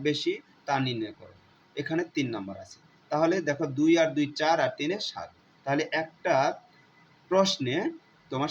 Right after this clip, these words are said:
সাত নাম্বার করে আছে। তাহলে এখানে টোটাল এইভাবে দশটা প্রশ্ন রয়েছে, এই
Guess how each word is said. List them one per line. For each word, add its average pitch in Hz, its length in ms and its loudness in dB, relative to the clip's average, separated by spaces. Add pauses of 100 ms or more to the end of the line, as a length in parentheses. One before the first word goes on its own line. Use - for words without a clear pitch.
সাত 131 240 -2
নাম্বার 101 260 -8
করে - 200 -18
আছে। - 160 -20 (280)
তাহলে - 180 -4 (120)
এখানে 175 220 -2 (120)
টোটাল 185 360 0
এইভাবে 156 220 0 (140)
দশটা 160 340 0
প্রশ্ন 185 260 -6
রয়েছে, 185 300 -4 (400)
এই 139 120 -4